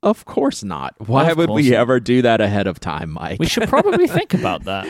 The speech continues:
Speaker 1: <laughs> We
Speaker 2: Um,
Speaker 1: should probably put some brain cells on that
Speaker 2: Yeah.
Speaker 1: because it is really close.
Speaker 2: It's coming up real soon.
Speaker 1: <laughs>
Speaker 2: It's coming up real soon. And we were into February, right? 'Cause then it's
Speaker 1: Yeah.
Speaker 2: 'cause don't forget as well, that's also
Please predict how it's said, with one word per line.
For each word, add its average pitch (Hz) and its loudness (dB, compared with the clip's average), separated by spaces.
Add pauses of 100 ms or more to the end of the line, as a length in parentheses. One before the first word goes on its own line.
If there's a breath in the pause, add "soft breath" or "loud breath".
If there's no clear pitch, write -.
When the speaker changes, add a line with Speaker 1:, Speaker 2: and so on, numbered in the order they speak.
Speaker 1:
<laughs> - -18
We 127 -4
Speaker 2:
Um, 247 0
Speaker 1:
should 208 0
probably 160 2
put 156 -2
some 131 -4
brain 120 2
cells 95 -2
on 92 -4
that 95 -2
Speaker 2:
Yeah. - -18
Speaker 1:
because 101 0
it 135 2
is 107 0
really 101 0
close. 87 -8
Speaker 2:
It's 214 0
coming 294 0
up 285 2
real 277 2
soon. 208 -2
Speaker 1:
<laughs> 127 -4
Speaker 2:
It's 117 0
coming 175 0
up - -2
real 143 0
soon. 78 -8
And - -6
we 147 0
were 156 -2
into 160 -4
February, 123 0
right? 110 -6
'Cause 117 -12
then 117 -4
it's - -10
Speaker 1:
Yeah. 92 2
Speaker 2:
'cause 127 -2
don't 185 0
forget 165 0
as 127 -4
well, 135 2
that's 107 -2
also 110 -2